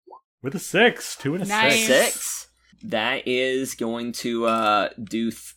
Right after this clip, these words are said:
Speaker 3: three ticks on its clock, uh, as, uh, uh, you hit it and its, uh, head whips to the side, but it slams into you. Uh, take the level one harm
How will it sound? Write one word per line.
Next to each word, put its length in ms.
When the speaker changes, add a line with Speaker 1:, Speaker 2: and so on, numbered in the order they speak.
Speaker 3:
three 320
ticks 540
on 180
its 240
clock, 580
uh, 440
as, 680
uh, 460
uh, 300
you 160
hit 240
it 180
and 400
its, 240
uh, 180
head 400
whips 300
to 100
the 80
side, 560
but 140
it 120
slams 800
into 400
you. 320
Uh, 160
take 340
the 440
level 960
one 340
harm 400